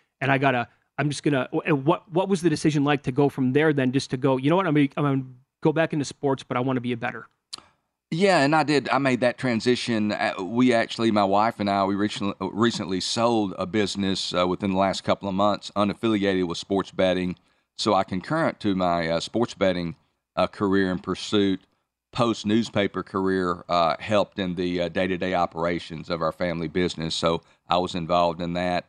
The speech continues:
Speaker 2: uh, at a pretty high level i-, as well. But, yeah, I mean, it definitely wears on you. I mean, you try to look at it, it's just your job, you know, you don't have a, you don't have a position on it. Uh, it doesn't mean I endorsed it or anything like
Speaker 1: Sure.
Speaker 2: that. It's just what you do, and
Speaker 1: Mm-hmm.
Speaker 2: it is, it is different,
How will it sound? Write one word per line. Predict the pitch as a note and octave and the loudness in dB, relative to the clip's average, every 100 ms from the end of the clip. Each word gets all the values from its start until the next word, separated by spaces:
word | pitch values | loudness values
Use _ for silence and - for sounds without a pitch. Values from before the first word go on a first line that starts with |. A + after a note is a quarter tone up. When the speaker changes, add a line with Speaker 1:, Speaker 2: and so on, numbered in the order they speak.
| - | -2
Speaker 2:
uh, | E2 E2 | 0 0
at | F2+ | -4
a | E2 | -6
pretty | - F2+ D#2+ | -4 -2 0
high | F2 E2 | 0 0
level | E2 E2+ E2 D#2 - - | 2 0 0 -6 -8 -8
i-, | |
as | E2 E2+ D#2+ | -4 -2 -4
well. | F2 E2+ F2+ F#2 E2 | -2 0 2 2 0
But, | E2+ - _ _ _ _ _ | -6 -8 _ _ _ _ _
yeah, | D#3 F#3 | -2 0
I | |
mean, | D#3 | 2
it | B2+ G#2+ | 0 2
definitely | D3 - C3+ A#2+ | 0 0 0 0
wears | G#2+ G#2+ A#2+ A2+ | 2 2 2 2
on | A#2 A#2 | 2 2
you. | A2+ | 2
I | G#2 | 2
mean, | G#2 | 2
you | G#2 G2+ | 0 2
try | C3 A#2+ | 2 2
to | G#2+ | 2
look | G#2 G#2+ | 0 0
at | G#2+ G2+ | 0 0
it, | F#2+ - | 0 -4
it's | D#2+ F2+ F#2 | -6 -4 -2
just | G2+ - | -4 -4
your | F#2 F#2 | -4 -4
job, | E2+ G2 F#2+ G2+ F#2+ | 0 0 2 0 -2
you | F#2 | -2
know, | F#2 F#2+ | 0 0
you | G2 F2+ | 0 0
don't | F#2 F#2+ | 0 0
have | F#2+ F#2 | 0 2
a, | F2+ - _ | 0 -2 _
you | F#2+ | -2
don't | F#2+ F#2+ | 0 2
have | G2 | 2
a | G2 | 2
position | F#2+ G2+ G2 F2 E2 | 0 2 0 -2 -2
on | E2 F2+ | 0 -2
it. | G2+ _ _ _ _ _ _ | -6 _ _ _ _ _ _
Uh, | E2 D#2+ | -2 0
it | D#2 | 0
doesn't | E2+ F2 F2 | -2 -4 -2
mean | F#2 F2 | -2 0
I | E2+ | 0
endorsed | E2 D#2 D#2+ F2+ F#2+ F#2 - | -2 -6 -4 0 0 -2 -4
it | G2 F2+ | -2 0
or | F2 | 0
anything | F2+ F2+ F2+ E2+ F2 | 0 -2 -2 -2 0
like | E2+ E2+ | -2 0
Speaker 1:
Sure. | G#3 D3 | 0 0
Speaker 2:
that. | G2+ | -2
It's | - | -8
just | F2+ | -6
what | G2 G2 - | -4 -4 -6
you | |
do, | F2 F#2 A2+ G#2 E2+ | -6 -2 0 -2 -4
and | - C3 | -6 -2
Speaker 1:
Mm-hmm. | D#3 | -2
Speaker 2:
it | F2+ F2 | 0 0
is, | G2 G2+ - | 2 0 0
it | G2 | 0
is | G2 G2 | 2 0
different, | F#2 G#2+ A#2 C#3+ C#3 | 0 0 0 -4 -6